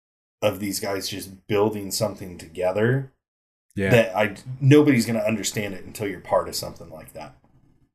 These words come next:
Speaker 2: Yep.
Speaker 1: It's really cool.
Speaker 2: I've never been, like, a bear camp quite the same.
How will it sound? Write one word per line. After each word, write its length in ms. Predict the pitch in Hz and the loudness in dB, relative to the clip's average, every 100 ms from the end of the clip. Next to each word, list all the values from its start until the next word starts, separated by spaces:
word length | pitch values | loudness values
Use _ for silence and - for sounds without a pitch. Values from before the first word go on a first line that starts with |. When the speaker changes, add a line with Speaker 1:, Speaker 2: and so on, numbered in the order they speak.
| _ _ _ _ | _ _ _ _
Speaker 2:
Yep. 240 | 92 - - - _ - - | -4 -4 -10 -16 _ -20 -8
Speaker 1:
It's 180 | 101 95 | -6 -4
really 240 | 107 95 78 | -2 -2 -4
cool. 440 | - 87 76 - _ _ _ _ _ _ _ - | -8 -10 -10 -18 _ _ _ _ _ _ _ -2
Speaker 2:
I've 140 | 120 123 | 0 4
never 220 | 151 147 | 6 8
been, 220 | 113 104 | 6 4
like, 280 | 90 - - _ _ _ _ _ - | 0 -4 -14 _ _ _ _ _ -10
a 60 | |
bear 260 | 95 120 107 | 2 6 6
camp 300 | - 98 - | 4 -4 -2
quite 280 | - 101 - | 4 4 4
the 80 | 95 | 0
same. 440 | - 95 92 | 0 0 -2